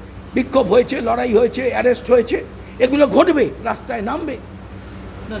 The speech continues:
Speaker 2: যদি বেআইনিভাবে পুলিশ যদি সরিয়ে দেয়, তাহলে আপনারা কি পদক্ষেপ
Speaker 1: আমরা
Speaker 2: নেবেন?
Speaker 1: রস-, আমরা রাস্তা, লোকালি রাস্তা ওগুলো করছি। এখনো পর্যন্ত দু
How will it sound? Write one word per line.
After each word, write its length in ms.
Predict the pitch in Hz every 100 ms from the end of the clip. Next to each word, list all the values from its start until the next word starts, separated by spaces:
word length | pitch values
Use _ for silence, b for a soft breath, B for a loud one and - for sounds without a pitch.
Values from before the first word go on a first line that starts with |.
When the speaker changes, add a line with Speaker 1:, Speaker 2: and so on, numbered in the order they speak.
| 165
Speaker 2:
যদি 220 | 214 247 185
বেআইনিভাবে 760 | 190 185 202 247 220 220 226 240
পুলিশ 360 | 214 202 214
যদি 240 | 214 196 -
সরিয়ে 400 | 185 180 202 190
দেয়, 380 | 160 143 143 -
তাহলে 260 | 175 190 208
আপনারা 320 | 202 220 220
কি 200 | 202 208 185
পদক্ষেপ 200 | 185 185
Speaker 1:
আমরা 280 | 190 247 285
Speaker 2:
নেবেন? 160 | 254 240
Speaker 1:
রস-, 80 | - -
আমরা 320 | 185 220 247
রাস্তা, 420 | 208 202 - -
লোকালি 400 | 180 233 262 294
রাস্তা 360 | 277 254 - 220
ওগুলো 160 | 240 240
করছি। 440 | 254 - 339 427 - B B
এখনো 320 | 175 - 285 311
পর্যন্ত 220 | 285 277
দু 160 | 247